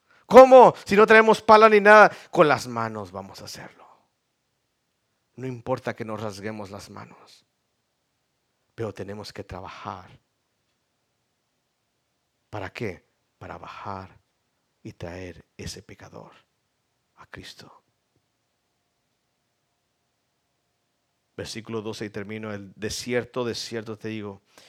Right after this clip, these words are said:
eh, cree, el que cree, el que en mí cree, las obras que yo, ¿qué?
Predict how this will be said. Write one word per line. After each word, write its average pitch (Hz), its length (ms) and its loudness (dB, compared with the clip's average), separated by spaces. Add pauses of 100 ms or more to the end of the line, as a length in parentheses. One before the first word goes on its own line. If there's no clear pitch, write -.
(240)
eh, 101 160 -12 (100)
cree, 104 500 -10
el 117 180 -10
que 104 180 -10
cree, 147 480 -4 (600)
el 117 160 -8
que 139 320 -4
en 120 180 -8
mí 143 160 -8
cree, 131 400 -4 (640)
las 104 360 -10
obras 127 240 -4
que 131 240 -4
yo, 151 180 0
¿qué? 190 460 -2